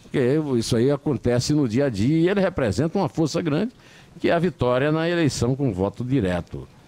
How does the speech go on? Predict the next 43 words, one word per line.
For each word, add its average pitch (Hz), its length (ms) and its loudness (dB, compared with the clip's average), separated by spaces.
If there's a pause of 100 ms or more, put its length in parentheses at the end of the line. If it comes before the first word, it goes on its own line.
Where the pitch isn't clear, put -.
(240)
do, 101 680 0 (180)
do 101 140 2
eleitor. 113 380 0
Eleição 98 300 0
indireta, 151 440 0
mas 117 180 -2
o 98 80 0
voto 87 260 -4
é - 20 -2
direto. 123 420 -2 (420)
É 120 80 2
a 123 80 2
forma 147 460 0
que 120 100 -10
os 113 60 -2
americanos 98 460 0
descobriram 117 600 -2
de 120 200 -4 (500)
transferir, 143 840 0 (540)
ah, 87 140 -4
o 90 200 0
poder, 110 500 -2 (140)
eh, 78 140 -6
dos 92 200 -2
estados. 117 680 -4 (420)
Os - 80 -12
Estados 101 220 0
Unidos 98 260 0
é 110 40 0
uma 107 80 -4
confederação 110 640 -2
de 87 80 -6
estados 90 400 -4
de 135 100 0
verdade, 104 420 -2
o 110 40 -2
Brasil 85 320 -2
é 85 40 0
uma 80 80 -4
confederação 80 600 -8
de 71 60 -10
estados 85 320 -6
imitada 110 680 -4